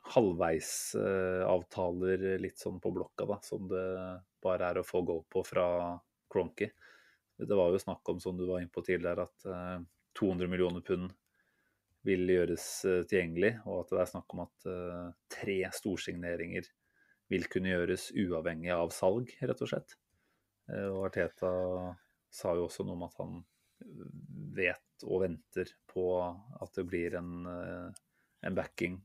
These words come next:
økonomisk fra eierne da. Så, så er det klart det er lett å få opp håpet på mye her, og så er det jo et spørsmål om, er Arsenal sin status per i dag der at vi kan få på plass en del av de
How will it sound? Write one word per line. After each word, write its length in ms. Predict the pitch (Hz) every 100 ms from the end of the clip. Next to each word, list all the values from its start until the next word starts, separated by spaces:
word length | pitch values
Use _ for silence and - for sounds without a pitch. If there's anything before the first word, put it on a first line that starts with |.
| 101
økonomisk 600 | 92 95 87 92 - -
fra 560 | - 90 87 87 90 -
eierne 340 | 90 85 92
da. 120 | 110 - _ _ _ _ _ _ - _ _
Så, 560 | - 110 101 98 95 92
så 80 | 101
er 40 |
det 60 | 98
klart 100 | 98
det 120 | 107
er 80 | 98
lett 300 | - _ -
å 600 | 135 131 127 123 120 107 - _ _ _ _ _ - -
få 200 | - 113
opp 100 | 95
håpet 360 | 92 80 - -
på 640 | 98 92 92 92 92 92
mye 180 | 98 87
her, 160 | 110 139
og 80 | 123
så 140 | 127
er 80 | 110
det 80 | 101
jo 60 |
et 120 | 101 -
spørsmål 360 | 95 - 95
om, 180 | 92 92 _ _ _ _ _ -
er 220 | 92 87 87
Arsenal 360 | 85 - 90
sin 120 | - 87
status 720 | - 82 - 95 - - - _ -
per 160 | 98
i 40 | 92
dag 280 | 87 85 87
der 340 | 117 87 82 90
at 160 | - -
vi 80 | 87
kan 280 | 90 87 - _ _ - - - _ _ _ _ _ _ _
få 140 | -
på 140 | 85 -
plass 380 | 90 - - 107
en 180 | 98
del 200 | 92 87 90
av 80 |
de 760 | 90 90 90 90 90 87 87